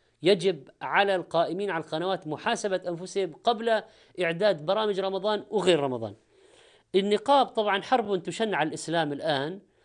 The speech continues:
ويعني على الأقل لا يحترمون القول الآخر لأهل العلم، ولذلك ي-، تثبت المؤمنات، ونسأل الله سبحانه وتعالى المزيد انتشار لهذا الدين. زوجته تنزل وحدها تغير جولة،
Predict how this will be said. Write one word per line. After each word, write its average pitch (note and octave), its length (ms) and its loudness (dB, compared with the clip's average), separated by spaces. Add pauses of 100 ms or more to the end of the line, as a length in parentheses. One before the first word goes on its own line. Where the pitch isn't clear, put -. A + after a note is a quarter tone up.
(280)
ويعني G3+ 880 4
على C4+ 180 2
الأقل C#4 360 2
لا E4 100 4
يحترمون D4+ 600 2
القول D4 320 2
الآخر C4+ 400 2
لأهل A#3 280 2
العلم، G#3 380 -2 (440)
ولذلك G#3+ 680 2 (280)
ي-، E3 140 2
تثبت F#3 500 0
المؤمنات، F3 600 0
ونسأل F3+ 280 -2
الله F3 160 0
سبحانه D#3+ 320 -2
وتعالى E3+ 480 0 (140)
المزيد D#3 520 -2
انتشار F3+ 400 -2
لهذا D3 280 0
الدين. F3+ 460 -2 (560)
زوجته A3+ 420 4
تنزل A#3 340 0
وحدها A3+ 260 4
تغير A3+ 340 0
جولة، G#3 420 0